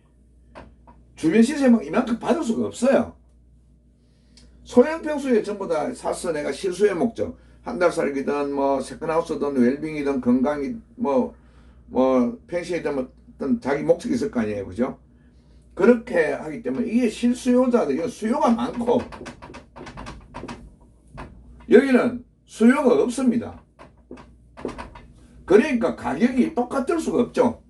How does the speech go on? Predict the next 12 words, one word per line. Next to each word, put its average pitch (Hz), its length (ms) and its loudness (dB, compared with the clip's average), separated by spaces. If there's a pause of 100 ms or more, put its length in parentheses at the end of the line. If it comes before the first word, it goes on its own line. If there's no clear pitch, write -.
(600)
비슷한 262 460 0
위치에 - 300 0
있더라도. 98 460 -8 (760)
그 233 120 2
경제 156 260 0
원리 262 220 6
아닙니까? 226 480 -2 (840)
자, - 160 -4
그래서 185 680 4 (3500)
그때 208 520 2
그 123 220 -4
당시에 180 720 -2